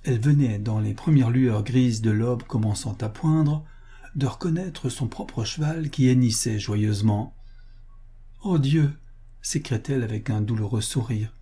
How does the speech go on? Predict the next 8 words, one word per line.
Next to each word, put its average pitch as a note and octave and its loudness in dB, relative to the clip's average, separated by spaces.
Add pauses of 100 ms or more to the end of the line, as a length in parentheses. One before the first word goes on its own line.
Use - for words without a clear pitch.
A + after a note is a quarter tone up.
(280)
C'est - -4
mon D3+ 4
cheval B2 -2
de D#3+ 0
selle, F3 -4 (340)
mon F3+ 4
bon C#3 4
Ali. F3 -2